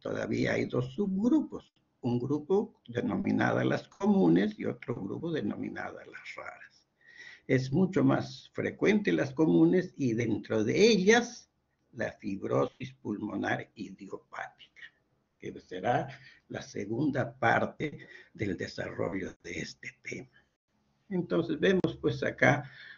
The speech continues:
cómo en el primer grupo de causa conocida van a estar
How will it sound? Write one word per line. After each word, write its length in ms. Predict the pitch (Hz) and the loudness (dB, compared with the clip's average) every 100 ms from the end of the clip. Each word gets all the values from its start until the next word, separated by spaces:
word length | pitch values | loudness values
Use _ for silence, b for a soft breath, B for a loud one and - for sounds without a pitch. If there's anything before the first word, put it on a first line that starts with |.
| B | B
cómo 460 | 190 208 196 180 - | 6 8 10 6 4
en 200 | 147 - | 4 6
el 160 | 127 - | 6 2
primer 380 | 127 147 165 | 4 6 6
grupo 400 | 139 165 165 - | 6 4 4 0
de 200 | 101 87 | -4 -4
causa 400 | - 151 165 165 | 0 2 2 0
conocida 840 | 165 170 165 156 170 139 139 180 - | 0 4 4 4 2 4 4 2 0
van 200 | 117 104 | -2 0
a 40 | 107 | 0
estar 420 | - 110 139 | -2 -4 -4